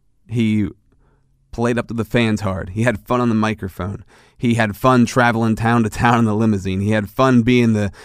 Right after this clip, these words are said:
center of attention. He had fun with all the beautiful women, beautiful suits. Always had the great thing to say.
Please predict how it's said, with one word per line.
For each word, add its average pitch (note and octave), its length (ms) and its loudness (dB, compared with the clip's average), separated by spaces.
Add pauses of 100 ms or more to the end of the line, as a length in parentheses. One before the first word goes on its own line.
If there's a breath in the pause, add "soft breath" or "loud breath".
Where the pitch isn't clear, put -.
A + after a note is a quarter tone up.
(140 loud breath)
center C#3 340 2
of A#2+ 100 2
attention. A2+ 520 0
He G2 80 0
had G2+ 120 -2
fun C3 320 4
with A2 80 2
all A2+ 140 4
the G2+ 80 -4
beautiful A2+ 440 0
women, G#2+ 360 2
beautiful A2 360 0
suits. - 520 0 (460 loud breath)
Always C3+ 320 4
had C3 180 2
the A#2 60 -4
great B2 340 2
thing B2+ 160 4
to A2+ 80 2
say. A2 460 0